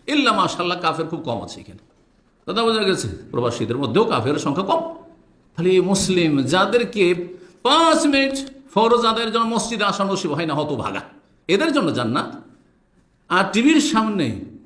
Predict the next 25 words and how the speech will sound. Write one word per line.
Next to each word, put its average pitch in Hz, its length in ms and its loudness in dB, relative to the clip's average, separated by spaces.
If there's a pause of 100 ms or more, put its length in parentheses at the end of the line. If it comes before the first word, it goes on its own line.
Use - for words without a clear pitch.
এই 233 160 2
নয় 302 140 2
যে 294 100 -2
দশ 285 260 0
মিনিটে 262 440 -2
আধা 214 240 0
ঘন্টা 233 220 0
দেখছে, 170 480 -4 (580)
হ্যাঁ, 165 280 0
ঘন্টার 269 320 4
পর 262 180 4
ঘন্টা, 220 240 0
দু, 196 80 -4
চার, 220 180 -2
পাঁচ 247 280 2
ঘন্টা, 226 280 -4
দশ 233 220 -4
ঘন্টা 220 220 0
দাঁড়িয়ে 208 260 -2
দাঁড়িয়ে 190 200 -2
ওই 180 80 -2
দেখছে, 147 240 -6
ক্রিকেট 165 300 -2
খেলা 107 140 -8
দেখছে। - 240 -16